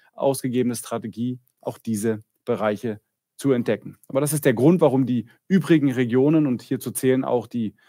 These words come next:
zukünftigen Kernmärkte in Nordamerika und Australien, gegenwärtig einen Anteil von ungefähr sieben Prozent ausmachen. Die Cluster nach den etablierten Märkten, nach zukünftigen Märkten und den Hidden Stars finden Sie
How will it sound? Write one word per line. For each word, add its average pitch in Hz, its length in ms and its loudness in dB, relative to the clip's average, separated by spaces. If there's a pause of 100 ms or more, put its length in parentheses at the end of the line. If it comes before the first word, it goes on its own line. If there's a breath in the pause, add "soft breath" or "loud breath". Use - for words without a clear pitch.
(520 soft breath)
zukünftigen 131 720 -2
Kernmärkte 127 600 0
in 120 200 -2
Nordamerika 113 600 -2
und 110 120 -4
Australien, 101 640 -8 (680 soft breath)
gegenwärtig 117 540 -2
einen 120 140 -6
Anteil 110 280 -8
von 117 160 -10
ungefähr 107 360 -6
sieben 98 320 -6 (160)
Prozent 120 380 -2
ausmachen. - 360 -14 (3250 soft breath)
Die 113 260 -2
Cluster 170 420 4
nach 123 260 4
den 110 520 -2
etablierten 160 560 2
Märkten, 143 460 4
nach 117 280 -2
zukünftigen 147 580 0
Märkten 120 300 2
und 117 140 -4
den 113 140 -4
Hidden 117 200 -2
Stars 127 360 0
finden 117 380 -6
Sie 110 300 -4